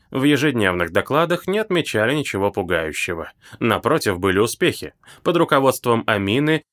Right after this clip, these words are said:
гидропонная система корабля вышла на небывало высокий уровень. Повара охотно заменили сублимированные продукты свежими овощами десятка обитаемых миров. Юная принцесса планировала использовать развитую гидропонику как базу питания.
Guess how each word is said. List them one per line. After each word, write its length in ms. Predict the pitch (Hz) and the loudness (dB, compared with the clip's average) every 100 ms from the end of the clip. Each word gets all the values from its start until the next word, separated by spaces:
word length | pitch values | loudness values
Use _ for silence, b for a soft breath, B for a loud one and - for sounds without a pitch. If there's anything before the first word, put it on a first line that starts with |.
| _ | _
гидропонная 760 | 117 117 110 127 127 101 95 | -4 0 2 2 2 2 2
система 420 | 90 113 - 95 92 | 0 -2 0 0 2
корабля 420 | 104 104 135 175 | 2 4 4 2
вышла 360 | 165 185 185 | 0 0 0
на 200 | 160 147 135 | 0 2 0
небывало 480 | 131 135 175 190 170 | 0 0 0 0 -2
высокий 500 | 117 - 104 110 - | -2 -2 -2 -2 -2
уровень. 480 | 87 80 76 71 - _ _ _ _ _ | -2 -4 -8 -14 -16 _ _ _ _ _
Повара 420 | 104 107 110 113 | 4 6 6 4
охотно 540 | - 123 - 131 101 | 2 0 0 0 0
заменили 460 | 90 104 113 117 98 | -2 0 0 2 0
сублимированные 680 | - 107 120 113 98 90 90 | 0 -2 0 2 2 2 0
продукты 440 | 92 95 165 - | 0 0 0 -2
свежими 460 | 170 165 180 160 151 | -2 0 0 2 2
овощами 680 | 135 120 - - 160 156 143 | 4 2 0 -2 -2 0 -2
десятка 520 | 131 - 180 - 165 | -2 -2 -4 -2 -2
обитаемых 720 | - 101 98 101 101 98 - | 0 -2 0 2 2 0 -4
миров. 440 | 98 85 73 - _ _ _ _ _ _ _ _ _ | -2 -2 -4 -10 _ _ _ _ _ _ _ _ _
Юная 400 | - 147 170 151 | 0 2 4 4
принцесса 500 | 147 147 131 143 143 | 4 2 2 2 2
планировала 560 | 139 127 123 123 117 120 | 0 0 2 2 4 2
использовать 540 | 113 131 123 113 120 | 0 2 2 4 2
развитую 540 | 123 120 101 104 104 101 | 2 0 2 0 0 0
гидропонику 760 | 101 98 87 143 170 165 156 | 2 0 0 0 0 -2 -2
как 220 | - - | -2 -4
базу 320 | 147 165 127 113 | 2 2 2 -2
питания. 640 | 98 - 82 76 71 - | -2 -2 -2 -4 -12 -20